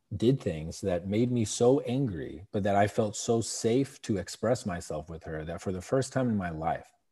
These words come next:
I actually expressed anger towards a woman that I was in a relationship with. And I did, um, I did an L S D experience where I was really feeling this experience of, like, how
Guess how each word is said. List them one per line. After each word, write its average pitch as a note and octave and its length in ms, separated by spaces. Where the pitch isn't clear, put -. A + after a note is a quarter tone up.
I G2 100
actually G#2+ 340
expressed - 680
anger E2 560
towards G2+ 320
a F#2 60
woman F2 380
that D#2 120
I D#2 60
was E2 160
in E2 80
a D2 40
relationship D2+ 580
with. - 160
And G2 440
I G2 100
did, A#2 640
um, F#2+ 400
I G#2 60
did A2+ 140
an A2+ 80
L A2+ 180
S G2+ 100
D B2 140
experience D2 760
where F2 180
I F2 60
was F2 200
really G2+ 400
feeling G2 680
this F#2 200
experience F2+ 800
of, E2 100
like, D#2+ 380
how G#2+ 300